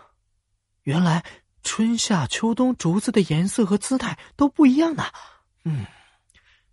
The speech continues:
日子久了，文鱼可对竹子了解得一清二楚。终于有一天，他画竹子根本不用画草图，很轻松的就能把竹子画得跟真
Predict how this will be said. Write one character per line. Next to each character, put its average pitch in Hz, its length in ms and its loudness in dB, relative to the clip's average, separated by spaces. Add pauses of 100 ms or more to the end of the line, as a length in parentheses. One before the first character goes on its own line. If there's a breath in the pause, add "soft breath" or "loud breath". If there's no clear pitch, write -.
(160)
日 110 240 6
子 104 120 2
久 73 300 -2
了， 90 220 0 (500 soft breath)
文 226 260 6
鱼 262 120 6
可 95 380 0
对 156 180 2
竹 95 280 2
子 - 200 0 (180 loud breath)
了 85 320 0
解 82 160 0
得 80 220 -2 (160)
一 170 320 2
清 110 340 2
二 92 220 4
楚。 - 400 -6 (640 soft breath)
终 117 220 6
于 107 160 6
有 82 140 4
一 85 120 0
天， 98 280 2 (360 loud breath)
他 - 100 0
画 113 280 2
竹 87 220 -2
子 131 220 4 (220)
根 190 220 6
本 110 180 4
不 120 140 2
用 233 140 6
画 233 220 2
草 71 280 -2
图， - 360 2 (300 loud breath)
很 127 340 4
轻 269 260 4
松 294 240 4
的 - 160 0 (280 soft breath)
就 147 160 2
能 95 200 2
把 78 280 0 (140 soft breath)
竹 92 280 2
子 135 100 2
画 127 280 2
得 107 100 0
跟 175 220 4
真 233 160 4